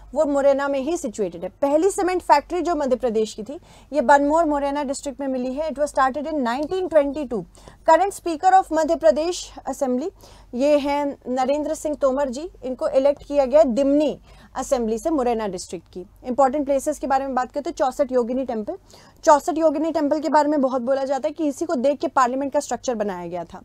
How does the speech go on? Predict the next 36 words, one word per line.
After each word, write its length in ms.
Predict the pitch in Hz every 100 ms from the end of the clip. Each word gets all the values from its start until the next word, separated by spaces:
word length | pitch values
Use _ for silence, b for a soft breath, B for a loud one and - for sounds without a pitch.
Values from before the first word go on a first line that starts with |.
| - B B
तो 80 | -
चौसठ 360 | - 320 311 320
योगिनी 340 | 359 339 359
टेम्पल, 420 | 339 339 294 381
it 180 | 381 311
is 120 | 330
in 120 | 311 311
the 100 | 370
मितावली 680 | 269 254 277 277 294 294 - _ -
विलेज, 420 | 240 254 214 - - b b
जिसको 240 | 254 247 320
हम 140 | 302
मितावली 640 | 285 262 262 262 269 339 349
या 120 | 254 269
फिर 160 | 277
मितवाली 500 | 277 247 254 254 294
विलेज 320 | 269 247 254
भी 140 | 233 269
कहते 300 | 240 214 247
हैं, 160 | 247 349 -
पाडोली 480 | 269 254 269 285 320
in 100 | 285
Morena 340 | 254 240 240 240
district 380 | 214 - 214
of, 100 | 285 349 - B B B
and 180 | 262 269
it 100 | 262
is 80 | 320 -
situated 400 | 247 277 262 302 - 240
twenty-five 500 | 294 269 320 311 311 254 247 262
miles 300 | 262 285 -
from 280 | 294 339
ग्वालियर, 440 | 233 220 190 185 165 b b b -
forty 240 | 262 277
kilometers 420 | 247 226 214 202 190 175 -
approximately। 640 | - 196 - 185 170 -